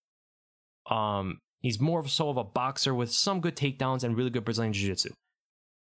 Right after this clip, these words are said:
Justin Gaethje has intensity in his kicks. My, his, his kicks are super damaging. And not the inside kick with the power leg, right? Because that would line up Conor's left hand, just like it did against Dustin Poirier, right? If you hit,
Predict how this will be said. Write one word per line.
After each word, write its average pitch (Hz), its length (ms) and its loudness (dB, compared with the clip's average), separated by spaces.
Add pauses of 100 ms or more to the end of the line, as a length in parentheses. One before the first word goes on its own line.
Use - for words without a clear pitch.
(140)
Justin 196 300 0
Gaethje 143 560 0 (1300)
has 135 320 -2 (220)
intensity 143 880 0
in 107 60 2
his 95 140 0
kicks. - 220 -8
My, 139 120 0
his, 190 380 0
his 202 140 -2
kicks - 260 -2
are 104 180 -4 (200)
super 170 420 2
damaging. 95 420 -2 (300)
And 131 160 2
not 220 220 0
the 143 340 0
inside 135 480 0
kick 107 200 -2
with 117 100 0
the 107 60 -6
power 120 360 0
leg, 87 260 -6
right? 104 140 0
Because 117 200 0
that 147 140 0
would 156 220 -2
line 123 360 0
up 131 140 -2
Conor's 123 320 0
left 107 180 -4
hand, 92 220 -6 (240)
just 139 160 0
like 143 100 -2
it 139 80 0
did 135 120 -2
against 127 260 -2
Dustin 113 240 -2
Poirier, 95 320 -4 (180)
right? 104 240 -2 (220)
If - 60 -4
you 101 80 0
hit, 160 260 0